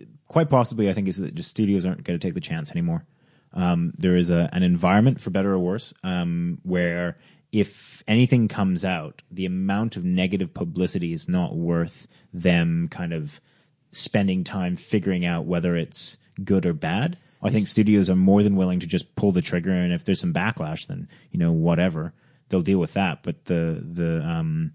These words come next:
Speaker 1: the negative press for them is gonna be way worse if they, if they don't act quickly.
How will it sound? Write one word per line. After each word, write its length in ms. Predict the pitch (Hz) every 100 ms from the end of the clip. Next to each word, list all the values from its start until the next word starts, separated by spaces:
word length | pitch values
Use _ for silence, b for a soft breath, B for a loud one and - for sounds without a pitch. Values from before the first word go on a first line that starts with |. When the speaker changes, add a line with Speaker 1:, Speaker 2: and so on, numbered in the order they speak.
| _ _ _ _ _ _ -
Speaker 1:
the 80 | 87
negative 360 | 98 110 -
press 280 | - 85 87
for 120 | -
them 220 | 92 85 82
is 80 |
gonna 140 | 80 82
be 80 | 80
way 280 | 80 92
worse 320 | 127 82 76 76
if 120 | -
they, 320 | 80 73 73 _ _ _ -
if 200 | 87 73
they 200 | 82 78
don't 360 | 78 80 87 87
act 280 | 76 - -
quickly. 360 | - - 69